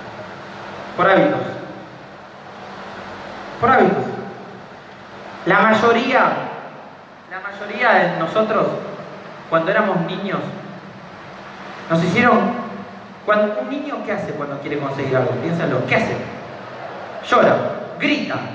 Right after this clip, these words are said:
lo pide, en libertad, se queja, ¡ah! Y quiere eso, ¿no? Le sale esa energía, no sabe hablar, lo pide energéticamente.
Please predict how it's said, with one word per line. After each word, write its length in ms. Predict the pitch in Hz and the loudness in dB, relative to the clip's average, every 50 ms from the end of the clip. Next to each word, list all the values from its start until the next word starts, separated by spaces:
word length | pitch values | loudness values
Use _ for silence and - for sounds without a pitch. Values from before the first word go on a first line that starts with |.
| - - - | -10 -6 0
lo 260 | 165 202 214 208 214 | 4 6 6 6 6
pide, 480 | - - 143 147 - - - - - - - | 6 6 6 6 4 4 2 0 -2 -2 -2
en 140 | 208 226 254 | -2 -2 0
libertad, 640 | 254 254 247 240 247 240 247 - 311 269 226 - - - - - - - - - - - - | -2 2 4 4 4 4 6 4 4 6 6 4 4 2 -2 -4 -6 -8 -10 -12 -12 -10 -8
se 120 | 285 285 | -6 -4
queja, 300 | - 370 370 330 - - | -2 0 -2 0 0 -2
¡ah! 640 | - - - - 453 415 403 381 370 359 359 370 - | -2 0 2 4 6 6 8 8 8 8 8 8 6
Y 200 | 571 - - - | 4 2 0 0
quiere 220 | 302 294 571 554 277 | 2 2 4 4 2
eso, 160 | 262 - - - - - - - - - - - - - - | 2 0 -2 -4 -4 -6 -8 -12 -12 -14 -16 -16 -16 -10 -4
¿no? 200 | 269 320 339 330 302 - - - - - - - - - - - - - - - - - - - - - - - - - - - - - - - | -2 -2 -2 -2 -6 -8 -10 -12 -12 -14 -16 -16 -16 -16 -16 -16 -16 -18 -18 -18 -18 -18 -18 -18 -18 -18 -16 -16 -16 -14 -14 -12 -12 -10 -2 2
Le 140 | 214 277 277 | 4 6 6
sale 380 | 277 - 339 330 330 320 330 320 | 6 8 8 8 8 8 8 6
esa 220 | 330 330 320 311 | 6 6 6 6
energía, 640 | 302 277 269 254 254 269 302 330 294 233 - - - - | 6 6 4 4 4 4 4 4 4 6 4 4 4 4
no 160 | 302 311 302 | 2 2 4
sabe 200 | 302 320 - - | 6 6 6 6
hablar, 460 | - 226 220 208 180 165 165 165 - - - - - - - - - - - - - - - - - - - - - - - - - - 185 | 6 6 6 6 6 4 4 0 -2 -4 -6 -8 -10 -12 -14 -14 -16 -16 -18 -18 -20 -20 -20 -20 -20 -20 -20 -20 -20 -20 -20 -20 -16 -6 0
lo 240 | 180 233 240 240 240 | 4 6 6 6 6
pide 460 | 247 - - - 220 - - - - - - - - - - - - - - - - - - | 4 4 4 4 2 2 0 0 -4 -6 -8 -10 -10 -12 -14 -16 -16 -18 -18 -18 -14 -6 0
energéticamente. 1160 | 196 220 226 233 226 226 220 311 302 302 - - 247 240 240 240 233 220 185 156 143 - | 4 6 8 8 6 6 6 4 4 4 4 4 4 4 4 2 0 -2 -4 -6 -6 -8